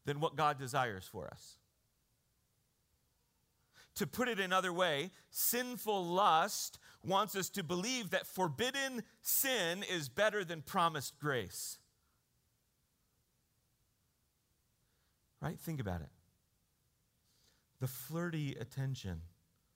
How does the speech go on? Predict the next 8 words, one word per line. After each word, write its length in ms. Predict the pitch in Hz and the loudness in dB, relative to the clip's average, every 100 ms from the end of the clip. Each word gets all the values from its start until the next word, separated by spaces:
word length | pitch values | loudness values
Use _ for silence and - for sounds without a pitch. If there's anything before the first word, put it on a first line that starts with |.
| _ _ _ _ _ _ _ | _ _ _ _ _ _ _
I 140 | 123 120 | -6 -4
get 280 | 113 135 - | -4 -6 -4
from 180 | 131 | -6
my 180 | 127 117 | -4 -4
coworker 640 | 113 143 135 131 117 123 120 | -6 -6 -4 -2 -4 -4 -4
is 240 | 107 101 | -4 -4
more 560 | 113 143 147 139 143 131 - _ | -4 -2 -2 -4 -6 -8 -16 _
satisfying 1080 | - - 143 127 113 - 113 87 85 87 95 | -8 -6 -4 -4 -4 -6 -6 -4 -2 -4 -6